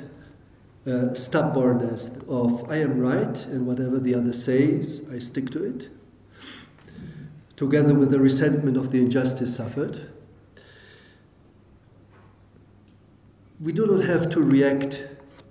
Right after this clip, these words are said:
to difficulties and injustice with further harm and injustice,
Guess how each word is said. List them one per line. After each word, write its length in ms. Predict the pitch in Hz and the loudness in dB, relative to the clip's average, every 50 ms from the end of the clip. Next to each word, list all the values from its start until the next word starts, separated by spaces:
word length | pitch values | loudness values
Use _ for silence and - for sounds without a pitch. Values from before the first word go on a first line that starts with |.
| - - - - - - - - - - - - | -20 -20 -20 -20 -20 -20 -20 -20 -20 -20 -20 -12
to 200 | - - 143 135 | -4 -2 0 2
difficulties 1040 | 131 156 143 151 151 143 - 143 139 135 131 131 135 135 131 127 127 127 - - - | 4 4 4 4 2 2 2 2 4 4 4 2 2 0 0 0 0 -2 -4 -4 -4
and 100 | 139 135 | -2 0
injustice 680 | 147 135 131 - 151 143 - - 143 139 131 - - - - - - | 0 0 0 2 0 0 0 0 0 0 0 0 -2 -6 -10 -8 -4
with 160 | 135 123 127 | -4 -4 -2
further 540 | - - - - 151 151 151 147 147 147 143 | -4 -4 0 4 6 8 8 8 8 6 4
harm 280 | - 143 135 135 123 120 | 4 2 2 2 2 2
and 100 | 117 113 | 0 -2
injustice, 680 | 113 113 - 180 190 - - - - - - - - - | -2 -2 -2 0 0 0 -2 -4 -8 -8 -10 -14 -18 -20